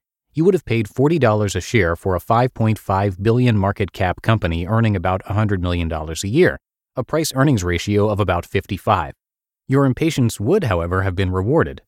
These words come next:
The stock more than doubled in just a few short months, hitting ninety dollars.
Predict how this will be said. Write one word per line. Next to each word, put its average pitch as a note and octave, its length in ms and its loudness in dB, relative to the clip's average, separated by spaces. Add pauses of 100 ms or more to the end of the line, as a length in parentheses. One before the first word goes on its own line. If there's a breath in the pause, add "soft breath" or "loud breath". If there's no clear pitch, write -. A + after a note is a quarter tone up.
(160)
The A#2+ 60 -4
stock D3 340 0
more B2 160 2
than G2+ 160 -2
doubled A2 360 0
in F2+ 120 -4
just G2 180 -10
a F2+ 60 -4
few D3 260 -4
short G#2+ 320 -2
months, A2 440 -4
hitting C3+ 280 2
ninety F#2 260 -2
dollars. F2+ 520 -6